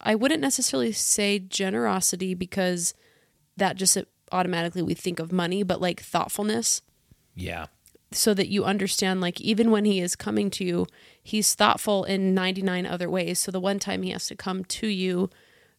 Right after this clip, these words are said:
Speaker 1: to correct you or, you know, he has a concern about something, you can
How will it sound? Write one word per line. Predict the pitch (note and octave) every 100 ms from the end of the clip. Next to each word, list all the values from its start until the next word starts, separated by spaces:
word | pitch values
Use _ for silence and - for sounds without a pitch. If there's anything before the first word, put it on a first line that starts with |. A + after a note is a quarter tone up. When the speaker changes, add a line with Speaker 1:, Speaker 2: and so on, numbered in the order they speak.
| _
Speaker 1:
to | -
correct | G3+ F3+ F#3 - -
you | G3 F#3+
or, | F3 E3 -
you | - F#3
know, | E3+
he | F3
has | F3+
a | F#3
concern | F#3+ F#3 G3+
about | F#3+ -
something, | - F3+ F3 F3+ F#3 _ _ _ _
you | G#3+ A#3
can | - G#3 F#3